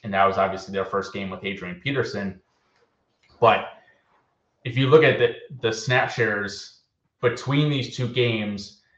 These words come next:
Peterson's been at thirty-three percent actually both games, and McNichols and Foreman have essentially flip-flopped, uh, from week nine to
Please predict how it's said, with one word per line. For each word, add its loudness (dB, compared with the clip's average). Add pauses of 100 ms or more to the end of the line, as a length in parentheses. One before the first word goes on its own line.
(120)
Peterson's -2
been 4
at 0
thirty-three 0
percent -4
actually -4
both 4
games, -6 (500)
and 2
McNichols 0
and -2
Foreman -2
have -2
essentially -4 (100)
flip-flopped, 2 (600)
uh, -2
from 0
week -6
nine -2
to -8